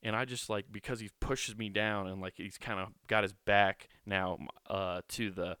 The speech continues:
referee, so the referee can't see me, and I take my bottom hand off the top, of the bottom of the ball and just fucking uppercut him in the gut to get him the fuck <laughs> off me. Luck-, and, like, he went to the ref, he's like, "He fucking punched me," and, like, the ref's like, "Whatever, get the fuck outta here."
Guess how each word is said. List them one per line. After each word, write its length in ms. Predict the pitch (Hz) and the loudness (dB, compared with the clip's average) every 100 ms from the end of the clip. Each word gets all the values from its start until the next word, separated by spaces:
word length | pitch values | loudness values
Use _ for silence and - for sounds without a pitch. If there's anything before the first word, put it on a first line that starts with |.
| - | -2
referee, 600 | 120 110 98 104 107 90 - - - | 4 4 4 2 2 0 -4 -18 -18
so 140 | - 95 | -10 0
the 80 | |
referee 280 | 101 110 110 | 2 4 2
can't 220 | 95 95 | -2 -6
see 140 | - 104 | -4 -4
me, 160 | 104 | -4
and 100 | 92 | -4
I 40 | 92 | -6
take 280 | - 110 101 | -4 -6 -2
my 140 | 95 | -4
bottom 460 | 92 95 98 101 98 | 2 4 4 2 -2
hand 280 | 101 98 | -6 -2
off 140 | 95 - | -4 -6
the 80 | 90 | -10
top, 260 | - 95 - | -8 -6 -2
of 100 | 98 | -2
the 100 | 95 | -2
bottom 360 | 87 98 98 | -2 -2 -2
of 40 | 98 | -6
the 80 | 95 | -4
ball 380 | 95 101 113 - - - - | 0 2 2 -2 -16 -12 -6
and 100 | 101 | -2
just 160 | 104 | -2
fucking 640 | - - - 160 - 139 98 | -4 -4 0 0 2 -2 4
uppercut 560 | 113 107 107 - 110 98 | 4 4 0 2 2 2
him 60 | |
in 80 | 95 | -2
the 80 | 90 | -6
gut 320 | 90 101 95 | -2 2 2
to 100 | - | 0
get 240 | 95 - 101 | -4 -2 0
him 80 | |
the 100 | 92 | -2
fuck 380 | - - - - | -6 -6 -8 2
<laughs> 0 | |
off 280 | 113 127 - | 4 4 -2
me. 220 | 113 107 - - - _ - - - _ _ _ - - - - - | -8 -10 -14 -20 -20 _ -20 -20 -20 _ _ _ -20 -20 -20 -18 -2
Luck-, 260 | 139 208 143 147 | 6 6 6 4
and, 160 | 139 | 4
like, 160 | 127 117 | 4 4
he 100 | 156 | 2
went 160 | 143 | 0
to 60 | 127 | 0
the 80 | 117 | 2
ref, 140 | 135 | 2
he's 100 | 147 | 4
like, 100 | 170 | 4
"He 100 | 175 | 6
fucking 360 | 180 277 240 202 | 6 4 2 0
punched 420 | - 262 269 - | 4 4 2 0
me," 240 | 190 143 | 2 4
and, 140 | 120 110 | 2 2
like, 180 | 104 101 | 0 0
the 100 | 101 | 4
ref's 240 | 113 117 | 6 6
like, 120 | 107 | 2
"Whatever, 280 | 151 151 117 | 6 6 6
get 100 | 135 | 0
the 60 | 123 | 0
fuck 180 | 120 113 | 2 4
outta 220 | 107 101 | 4 2
here." 140 | 95 | -2